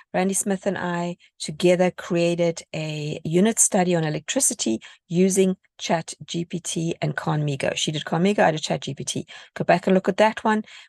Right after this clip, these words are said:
for good ideas on how to create your own resources with Chat G P T.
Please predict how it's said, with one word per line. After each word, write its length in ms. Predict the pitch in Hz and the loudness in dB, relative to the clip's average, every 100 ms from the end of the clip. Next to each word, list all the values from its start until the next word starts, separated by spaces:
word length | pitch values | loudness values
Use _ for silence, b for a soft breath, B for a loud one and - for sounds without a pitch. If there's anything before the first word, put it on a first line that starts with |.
| - | -12
for 80 | |
good 200 | 151 180 | 0 2
ideas 340 | 180 170 170 175 | 2 2 0 0
on 60 | |
how 100 | 160 | -4
to 80 | 156 | -8
create 380 | - 156 151 - | -4 -4 -4 -4
your 80 | - | -2
own 320 | 156 147 151 | 0 0 -2
resources 520 | - 151 151 143 - | -4 -4 -4 -4 -4
with 100 | 139 | -6
Chat 180 | - 139 | -6 -6
G 160 | - 131 | -6 -10
P 140 | - | -10
T. 260 | - - | -12 -12